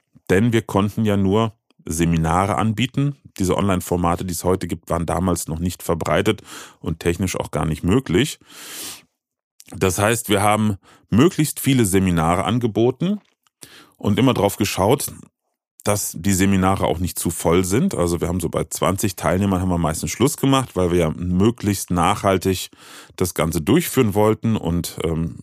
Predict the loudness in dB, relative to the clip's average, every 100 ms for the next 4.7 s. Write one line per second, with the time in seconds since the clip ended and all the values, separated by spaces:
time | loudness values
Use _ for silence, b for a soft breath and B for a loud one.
0 | -10 -10 -4 -4 -2 -2 0 2 2 2
1 | 0 -2 -8 -6 -4 -6 -2 2 2 2
2 | 2 2 0 -4 -4 B B B B B
3 | B 0 0 2 -2 -2 -4 0 2 2
4 | 0 -4 -2 0 0 -2